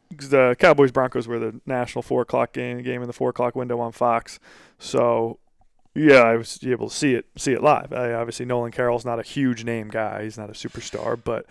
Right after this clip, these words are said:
just the way, so he got a concussion, basically. But basically what happened was, on one drive, they were both the same type of play where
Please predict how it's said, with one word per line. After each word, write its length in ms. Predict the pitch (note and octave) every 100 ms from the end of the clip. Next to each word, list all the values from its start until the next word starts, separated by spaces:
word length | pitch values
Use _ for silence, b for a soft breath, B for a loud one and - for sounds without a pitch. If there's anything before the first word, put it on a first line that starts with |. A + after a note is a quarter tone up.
| B B
just 240 | - B2+ C3+
the 80 |
way, 800 | B2 B2+ B2 B2 B2 A#2+ A#2 A#2 _ _ _ _ _ _ _ _ _ _ _ _
so 120 | -
he 60 | D#3
got 100 | D#3
a 60 | B2+
concussion, 360 | A#2+ A2 A2+
basically. 360 | A2 G#2+ - B2+
But 200 | A#2 - B B B
basically 280 | D#3+ E3 D3
what 120 | C3+
happened 340 | D#3+ E3 C3+
was, 440 | B2 A#2+ A#2+ - - _ _ _ _ -
on 160 | C3
one 220 | C3 D3
drive, 680 | C#3 C3 A#2+ A#2+ A#2+ A#2+ - _
they 80 | C3+
were 100 | C3
both 260 | D#3+ F#3+
the 60 | D3
same 300 | - C#3+ C3+
type 220 | C3+ A#2+
of 80 | -
play 260 | C3+ A#2+
where 260 | G#2+ A2 A2+